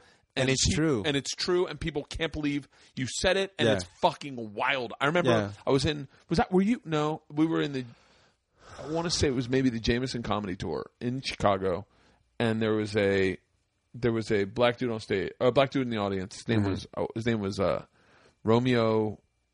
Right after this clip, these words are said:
Speaker 1: Oh, fuck, it was like Romeo Prince.
Speaker 2: Is he a comic?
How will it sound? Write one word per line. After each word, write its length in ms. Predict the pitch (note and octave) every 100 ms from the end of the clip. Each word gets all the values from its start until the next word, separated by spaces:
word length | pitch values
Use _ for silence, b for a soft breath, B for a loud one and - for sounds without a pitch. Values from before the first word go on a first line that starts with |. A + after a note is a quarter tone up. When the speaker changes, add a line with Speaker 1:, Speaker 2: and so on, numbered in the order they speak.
| _ _ _ _ _ _ A2+ _ _
Speaker 1:
Oh, 40 | F2+ - _ - _ _
fuck, 280 | A2 G#2+ - -
it 60 |
was 160 | A2 G#2+
like 220 | A2 - - B B B B -
Romeo 380 | A#2 A#2+ A2+ G2
Prince. 600 | - G2 C#2 - - - _ _ _ _ _
Speaker 2:
Is 100 | A#2+
he 60 | B2
a 40 |
comic? 280 | A#2 C3 A#3